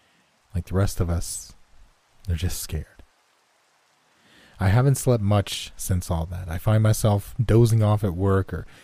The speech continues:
taking odd naps when I'm at home without meaning to. It was yesterday when I woke up on the sofa in the middle of the night.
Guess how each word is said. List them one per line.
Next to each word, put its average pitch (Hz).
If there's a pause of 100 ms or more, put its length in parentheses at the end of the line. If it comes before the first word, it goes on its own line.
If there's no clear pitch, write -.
(140)
taking 117
odd 104
naps 95
when 87
I'm 85
at 92
home 90
without 87
meaning 85
to. - (2250)
It 107
was 90
yesterday 98
when 85
I 85
woke 92
up 98
on 95
the 98
sofa 92
in 78
the 82
middle 80
of 85
the 82
night. -